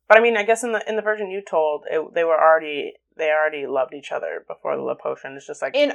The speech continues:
Speaker 2: almost every version, he definitely has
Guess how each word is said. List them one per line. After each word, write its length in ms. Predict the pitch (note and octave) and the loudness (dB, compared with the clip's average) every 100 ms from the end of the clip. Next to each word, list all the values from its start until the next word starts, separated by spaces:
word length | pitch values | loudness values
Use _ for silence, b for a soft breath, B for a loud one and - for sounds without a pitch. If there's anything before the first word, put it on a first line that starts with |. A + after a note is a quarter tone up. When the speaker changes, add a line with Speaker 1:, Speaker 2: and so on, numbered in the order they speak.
| - | 4
Speaker 2:
almost 480 | B3 D#4 F#4 F#4 - | 4 4 2 -2 0
every 360 | G#3+ A3 A3+ G3+ | 0 0 -4 -4
version, 720 | E3+ F3+ E3+ D3+ C#3+ B2 - | -4 -4 -6 -8 -8 -12 -16
he 360 | - C4 C4 G3+ | -6 -2 -2 4
definitely 600 | A#3 C#4 G#3+ A3 G3+ F#3+ | 4 4 0 -4 -6 -6
has 180 | F#3 | -8